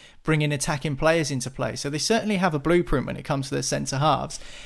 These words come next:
And it's fair to say Ben White is probably the best of the bunch, and he's shown exactly what he's capable of. In terms of whether he will be a good fit for Arsenal, I'm not so sure,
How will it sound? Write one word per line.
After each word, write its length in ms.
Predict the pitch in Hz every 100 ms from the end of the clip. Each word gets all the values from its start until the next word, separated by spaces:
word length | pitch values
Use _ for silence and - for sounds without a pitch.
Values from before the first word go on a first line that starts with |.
| -
And 140 | 175
it's 120 | 185
fair 200 | - 220
to 100 | 190
say 220 | 175 165 160
Ben 260 | 185 180
White 220 | 165 160
is 60 | 160
probably 260 | 190 170 175
the 80 | 160
best 300 | 185 - -
of 80 | 175
the 60 |
bunch, 520 | 175 208 110 - - - - - -
and 380 | 135 139 143
he's 220 | 139 156 139
shown 360 | - 170 160
exactly 540 | 156 135 160 143 165 156
what 240 | 151 143
he's 160 | 156 135
capable 480 | 156 143 147 156
of. 260 | 180 - - - - -
In 100 | 165
terms 400 | - 226 208 170
of 300 | 165 139 - - - - _ _ - - - -
whether 240 | 165 147 139
he 300 | 147 156 143
will 500 | 143 147 139 139 135
be 200 | 151 139
a 40 |
good 260 | 139 156 139
fit 240 | - -
for 140 | -
Arsenal, 460 | 143 139 135 147 139
I'm 160 | 151 143
not 180 | 135 -
so 160 | 131
sure, 460 | 127 - 170 190